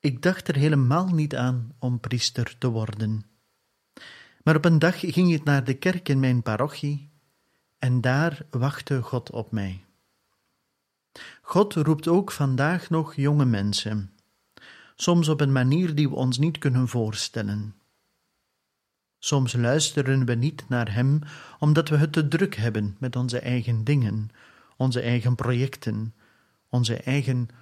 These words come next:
organisaties in de kerk. Maar de Heilige Geest spreekt ook tot ons door dromen en spreekt tot ons door de zorgen die jonge mensen in hun hart ervaren.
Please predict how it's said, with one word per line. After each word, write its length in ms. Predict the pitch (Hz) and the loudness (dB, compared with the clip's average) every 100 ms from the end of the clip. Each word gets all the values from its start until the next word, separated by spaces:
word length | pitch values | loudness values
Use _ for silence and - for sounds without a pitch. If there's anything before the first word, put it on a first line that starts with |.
| _ _ _ _ | _ _ _ _
organisaties 840 | 143 127 127 123 110 131 127 120 107 | -2 0 2 0 2 0 0 -2 0
in 120 | 110 | -2
de 100 | 104 | -2
kerk. 440 | - 120 110 - _ _ _ _ _ _ _ _ _ _ _ _ _ _ _ - | -6 -8 -10 -14 _ _ _ _ _ _ _ _ _ _ _ _ _ _ _ 2
Maar 200 | 147 135 | 4 4
de 80 | 127 | 2
Heilige 540 | 113 147 156 143 135 | 2 2 2 2 0
Geest 460 | 127 156 180 - - | 0 0 0 -4 -8
spreekt 400 | 127 - 143 151 | -8 -2 0 2
ook 160 | 180 175 | 0 0
tot 180 | 147 131 | 0 0
ons 300 | 160 170 131 | 2 2 2
door 240 | 127 131 120 | 0 0 -4
dromen 520 | 120 143 190 120 98 98 - - | -4 -2 0 0 -2 -4 -10 -10
en 140 | - 143 | -2 0
spreekt 360 | - 175 202 202 | 0 0 0 0
tot 200 | 143 - | -2 0
ons 300 | 160 185 - | 0 2 0
door 320 | 143 143 123 | 2 2 2
de 140 | 127 | 0
zorgen 560 | 117 143 160 170 165 156 | 0 0 -2 -2 0 2
die 160 | 135 | 0
jonge 260 | 120 160 156 | 2 2 2
mensen 600 | 127 143 151 - 147 143 147 - - | 2 0 -2 -2 -2 -2 -4 -12 -4
in 140 | 123 | 0
hun 160 | 113 117 | 2 2
hart 460 | 98 127 - - _ _ | 0 -2 -4 -20 _ _
ervaren. 840 | 123 117 101 101 95 104 98 90 | -4 -2 -2 -4 -4 -4 -6 -8